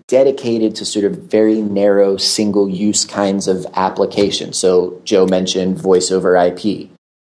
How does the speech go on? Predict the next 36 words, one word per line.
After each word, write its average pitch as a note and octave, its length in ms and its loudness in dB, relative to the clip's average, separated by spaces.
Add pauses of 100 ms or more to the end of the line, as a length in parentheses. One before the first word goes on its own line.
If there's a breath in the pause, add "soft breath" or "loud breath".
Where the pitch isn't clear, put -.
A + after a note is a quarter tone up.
right? F#2+ 220 0
Comcast G#2 800 -2
uses G2+ 380 -4
the F#2+ 60 -10
same G#2+ 320 -2
cable G#2+ 420 0
that F#2+ 140 -2
they G2+ 100 0
use G2 360 0
to F#2 100 -4
deliver F2+ 540 2
cable F#2+ 320 0
T G2+ 200 -2
V C3+ 520 2 (180 loud breath)
and F2+ 180 2
to G2 80 -10
deliver F#2 380 4
broadband F#2 420 0
internet B2 300 2
access G#2 480 0
to - 180 -8
deliver F#2 760 2
voice F#2+ 420 0
over F#2 260 2
I F#2 160 4
P F3 180 -4
service. - 560 -4 (300 loud breath)
That's A2 340 0
not, G#2+ 480 0
uh, G2 500 0
regulated G2+ 640 0
by E2+ 180 -4
the F2+ 160 -6
open F2+ 680 -6
internet G2+ 440 0
rules. - 460 -10